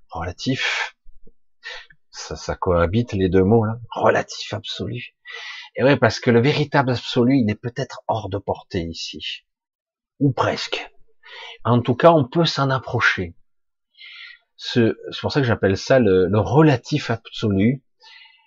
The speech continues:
On peut l'atteindre petit à petit et atteindre un plus grand pourcentage, entre guillemets, de,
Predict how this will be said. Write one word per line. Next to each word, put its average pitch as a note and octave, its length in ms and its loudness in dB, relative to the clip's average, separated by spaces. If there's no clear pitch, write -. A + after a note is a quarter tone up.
On G#2+ 160 -2
peut F#3 140 4
l'atteindre C3 520 4
petit - 320 -10
à A2+ 60 -8
petit A2+ 440 -6
et A#2 220 0
atteindre A#2+ 500 -2
un G#2 40 -4
plus - 200 -6
grand A#2 220 -2
pourcentage, G#2 720 -2
entre F#2 260 -8
guillemets, F#2 400 -2
de, F#2 240 -2